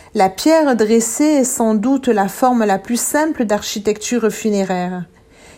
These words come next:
mais peut avoir un sens complexe. Les Soras de l'Inde expriment dans l'architecture la continuité du lignan-,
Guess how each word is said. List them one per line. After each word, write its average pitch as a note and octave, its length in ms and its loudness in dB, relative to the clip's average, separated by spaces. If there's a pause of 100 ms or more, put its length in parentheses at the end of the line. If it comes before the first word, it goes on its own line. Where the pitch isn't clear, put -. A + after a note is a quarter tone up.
(100)
mais B3+ 500 2
peut C#4 160 4
avoir C#4 360 2
un B3+ 140 4
sens A#3+ 320 0
complexe. G#3+ 720 -2 (800)
Les A3 120 4
Soras C4+ 580 2
de A3+ 100 2
l'Inde G#3+ 640 2 (420)
expriment D#4+ 720 0
dans A3 240 2
l'architecture C4+ 1000 0
la G#3+ 140 2
continuité B3 920 2
du A3 320 2
lignan-, G3+ 680 2